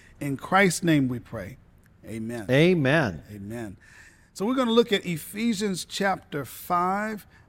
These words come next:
Speaker 1: uh, verses twenty-one through thirty-two, thirty-three,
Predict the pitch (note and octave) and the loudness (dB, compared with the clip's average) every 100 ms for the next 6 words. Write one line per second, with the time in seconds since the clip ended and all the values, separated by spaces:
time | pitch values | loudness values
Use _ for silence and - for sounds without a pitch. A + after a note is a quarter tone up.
0 | - D3 C#3+ C#3 C3+ D#3 D3+ C3+ - - | -6 -2 0 0 2 0 0 -6 -8 -10
1 | - F3+ F#3+ - E3+ D#3 B2+ - B2+ C#3+ | -4 -2 -2 -2 -4 -4 -8 -12 -4 2
2 | D#3+ E3 D#3+ D#3+ D3 C#3 - D#3 D3+ C3+ | 4 4 2 -2 -2 -2 0 0 2 0
3 | B2 - - A#3+ A3 D3+ - F#3 F3+ D3+ | -4 -10 -6 0 2 2 0 0 0 0
4 | - G#3 F3 D3 | -2 -2 0 -2